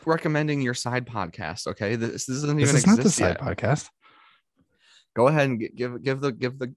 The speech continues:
Speaker 1: give the,
Speaker 2: Do you
Speaker 1: give,
Speaker 2: think that's a
Speaker 1: give
Speaker 2: good
Speaker 1: the,
Speaker 2: idea?
Speaker 1: give the, give, give, give the, give the,
Speaker 2: Give
Speaker 1: just
Speaker 2: them a
Speaker 1: give,
Speaker 2: taste?
Speaker 1: just go give them,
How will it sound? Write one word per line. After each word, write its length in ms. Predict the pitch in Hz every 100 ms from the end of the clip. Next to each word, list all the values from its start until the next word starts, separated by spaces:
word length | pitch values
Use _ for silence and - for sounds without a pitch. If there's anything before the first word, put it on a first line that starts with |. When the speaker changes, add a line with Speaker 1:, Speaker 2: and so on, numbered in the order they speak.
| -
Speaker 1:
give 180 | 123 131
the, 80 | 135
Speaker 2:
Do 60 | - _ -
you 40 |
Speaker 1:
give, 80 | 120
Speaker 2:
think 100 | 123
that's 180 | 131 127
a 40 |
Speaker 1:
give 100 | 127
Speaker 2:
good 120 | 135 143
Speaker 1:
the, 40 |
Speaker 2:
idea? 140 | 180
Speaker 1:
give 140 | 226 143
the, 80 | 165
give, 260 | 247 294
give, 220 | 302 294 -
give 220 | 151 156
the, 140 | - 147
give 260 | 156 127 127
the, 200 | 127 131 - - -
Speaker 2:
Give 120 | 127
Speaker 1:
just 100 | 123
Speaker 2:
them 20 |
a 40 | 120
Speaker 1:
give, 100 | 139
Speaker 2:
taste? 120 | 160 170
Speaker 1:
just 280 | 196 -
go 100 | 185
give 280 | 175 180 196
them, 300 | 196 190 175